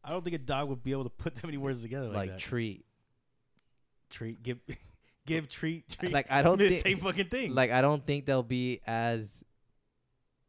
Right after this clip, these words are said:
Speaker 2: <laughs> uh, un-, comprehensible as the dog from Up.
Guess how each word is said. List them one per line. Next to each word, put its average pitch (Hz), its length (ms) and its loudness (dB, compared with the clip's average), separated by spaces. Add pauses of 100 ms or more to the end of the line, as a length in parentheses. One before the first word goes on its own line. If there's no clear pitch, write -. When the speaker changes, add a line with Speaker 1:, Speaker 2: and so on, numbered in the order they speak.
(120)
Speaker 2:
<laughs> - 0 - (400)
uh, 202 200 -2
un-, 113 180 -4 (200)
comprehensible 127 800 0
as 107 300 -2
the 104 100 -4
dog 107 360 -2
from 104 220 -8
Up. 110 280 -4